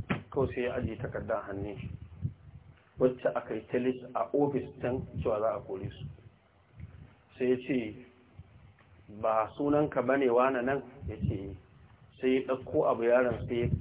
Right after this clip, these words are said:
soke. Ya ce, "Ka je, ba za a kore ka ba." Ran da za a yi koren, aka fito da fayil ɗin,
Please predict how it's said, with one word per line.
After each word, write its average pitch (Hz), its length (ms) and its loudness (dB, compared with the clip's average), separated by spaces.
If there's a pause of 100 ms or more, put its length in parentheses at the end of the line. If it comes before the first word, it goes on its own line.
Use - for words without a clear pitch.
(280)
soke. 123 460 0 (880)
Ya 127 140 2
ce, 127 120 0
"Ka 107 120 -4
je, 120 140 2
ba 113 140 2
za 127 120 6
a 127 40 -2
kore 104 300 -6
ka - 140 -8
ba." - 100 -12 (1500)
Ran 180 280 8
da 139 220 8 (840)
za 127 300 8
a 147 40 4
yi 139 60 4 (100)
koren, 135 340 2
aka 143 220 -6
fito 123 300 -2
da 120 120 0
fayil 113 260 0
ɗin, 107 120 -8